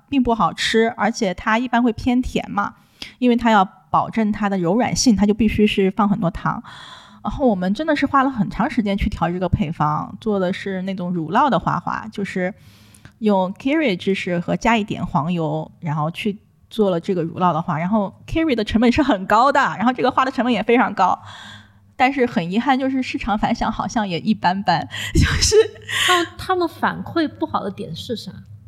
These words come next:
Speaker 1: 呃，大家会说为什么这个花是酸的？
Speaker 2: 就他觉得酸是坏了。
Speaker 1: 嗯，就是，嗯，我觉得大家，也不是大家吧，可能有百分之三十左右的客人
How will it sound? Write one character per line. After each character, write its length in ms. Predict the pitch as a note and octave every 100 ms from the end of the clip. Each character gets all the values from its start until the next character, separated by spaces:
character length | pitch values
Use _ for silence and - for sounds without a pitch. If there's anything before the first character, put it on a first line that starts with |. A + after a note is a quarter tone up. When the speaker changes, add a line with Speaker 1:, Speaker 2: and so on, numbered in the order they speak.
| -
Speaker 1:
呃， 180 | D4
大 160 | C4+ F4
家 160 | E4+ E4+
会 160 | E4
说 200 | D#4 D4
为 100 | D#4+
什 100 | D#4
么 80 | A#3+
这 120 | C#4
个 80 | B3
花 180 | C#4 C#4
是 100 | C#4
酸 300 | - C#4 C#4+
的？ 160 | A3+ - - - - -
Speaker 2:
就 120 | C#4+
他 120 | D4
觉 120 | D4+
得 60 | C#4
酸 220 | - D4
是 320 | C#4 C4+ F#3
坏 320 | F#3 F3+ B3+
了。 160 | F3+ - -
Speaker 1:
嗯， 260 | C#4 G#3+ - - -
就 140 | F#4
是， 180 | F4 C#4 - - -
嗯， 180 | B3 A#3
我 100 | A#3
觉 120 | A#3+
得 80 | D4+ F4 E4+ -
大 140 | D#4
家， 340 | C#4+ D4 C#4+ - F#3+
也 100 | A3
不 80 | C4+
是 80 | D#4
大 180 | D#4
家 220 | B3+ C4+ C4+
吧， 220 | A#3 E3+
可 160 | -
能 200 | A3 A3
有 200 | C#4+ B3+
百 180 | A3+ -
分 160 | A#3 A3+
之 240 | B3+ B3+ _ _
三 320 | - C4+ D4
十 160 | - G3+
左 180 | -
右 120 | - -
的 80 | -
客 180 | -
人 200 | G3 E2